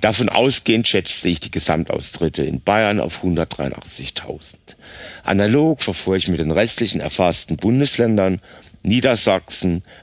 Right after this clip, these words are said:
Berlin, wo auch ein Austrittsrekord zu verzeichnen sein wird, Hessen, Sachsen, Rheinland-Pfalz, Hamburg, wo auch ein Höchstwert bereits gegeben ist.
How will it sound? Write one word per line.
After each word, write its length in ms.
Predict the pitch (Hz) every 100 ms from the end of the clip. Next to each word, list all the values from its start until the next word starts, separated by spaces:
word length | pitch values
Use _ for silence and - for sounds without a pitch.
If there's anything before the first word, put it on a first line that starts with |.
| _
Berlin, 680 | 85 92 101 101 101 98 101 _ -
wo 160 | 73 -
auch 260 | 143 131
ein 160 | - 120 -
Austrittsrekord 880 | 101 104 - 101 - 92 - 92 -
zu 100 | 90
verzeichnen 640 | 90 - 85 85 - 90
sein 320 | - 85 85
wird, 300 | 90 87 - - - -
Hessen, 500 | - 117 107 - 104 - _
Sachsen, 640 | - 110 87 - - 92 87 - -
Rheinland-Pfalz, 1040 | 82 95 95 90 - 92 92 92 85 - - - -
Hamburg, 680 | 90 98 107 101 98 95 - - -
wo 180 | 90 -
auch 320 | - 104 147 -
ein 200 | 117 113
Höchstwert 600 | 120 120 - 107 101 -
bereits 360 | - 92 92
gegeben 440 | - 92 101 90 82
ist. 320 | 104 90 -